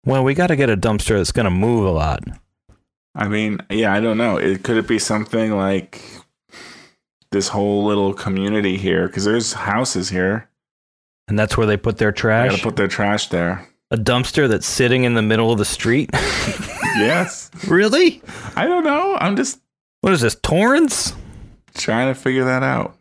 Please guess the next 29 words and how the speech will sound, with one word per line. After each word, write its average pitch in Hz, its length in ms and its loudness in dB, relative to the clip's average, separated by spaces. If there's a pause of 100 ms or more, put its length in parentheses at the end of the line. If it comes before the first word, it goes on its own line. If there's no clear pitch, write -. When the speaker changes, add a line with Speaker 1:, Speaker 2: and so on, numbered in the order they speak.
Speaker 1:
What 208 100 0
is 127 120 2
this, 117 180 2
Ralph 131 320 2
Macchio 151 580 2
moving 131 300 2
to 120 40 0
California 139 680 2
with 131 140 2
his 95 160 2
mom? 143 500 2 (760)
I 92 80 -4
mean, 104 560 0
Speaker 2:
So - 180 -4
I 131 140 2
do 165 100 2
Speaker 1:
ugh. 170 80 2
Speaker 2:
have 131 100 0
an 117 60 2
answer 117 280 0
to 113 120 -2
the 104 80 0
previous 107 400 0
question. 95 560 -4 (760)
Speaker 1:
What 135 120 2
was 123 140 0
the 107 100 0
previous 110 480 2
question? 82 580 -2